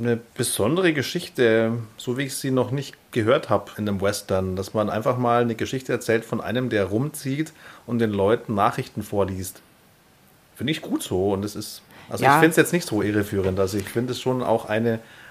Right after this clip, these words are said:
Speaker 1: ein wichtiges
Speaker 2: Vielleicht
Speaker 1: Element
Speaker 2: ist es
Speaker 1: in dem Film.
Speaker 2: Vielleicht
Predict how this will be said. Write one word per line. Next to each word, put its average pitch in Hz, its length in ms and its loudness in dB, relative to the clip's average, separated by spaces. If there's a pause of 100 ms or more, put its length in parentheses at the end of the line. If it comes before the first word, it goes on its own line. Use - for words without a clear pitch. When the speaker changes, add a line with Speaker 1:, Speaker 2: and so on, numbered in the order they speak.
Speaker 1:
ein 104 120 -4
wichtiges 113 540 -6 (120)
Speaker 2:
Vielleicht 135 340 4
Speaker 1:
Element 123 240 8
Speaker 2:
ist 131 80 0
es 117 40 2
Speaker 1:
in 101 60 2
dem 101 120 0
Film. 95 300 -2 (1300)
Speaker 2:
Vielleicht 214 600 4